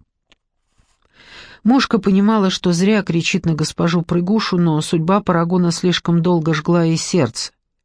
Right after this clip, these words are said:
«Что? Ах, бедняжка!» Глаза повитухи превратились в озёра ужаса. «Я знала, что удача живёт в часовой башне,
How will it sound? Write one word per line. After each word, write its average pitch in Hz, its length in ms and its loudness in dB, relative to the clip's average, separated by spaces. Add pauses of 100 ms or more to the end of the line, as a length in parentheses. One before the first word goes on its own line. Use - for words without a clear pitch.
(200)
«Что? 262 1160 0 (340)
Ах, 240 1400 -2
бедняжка!» 190 1700 0 (1000)
Глаза 220 500 2
повитухи 208 600 0
превратились 190 840 0
в 180 60 0
озёра 190 400 2
ужаса. 170 760 0 (840)
«Я 180 200 0
знала, 202 520 0
что - 220 -4
удача 185 400 -2
живёт 185 340 -2
в - 100 -18
часовой 185 460 -2
башне, 180 640 -2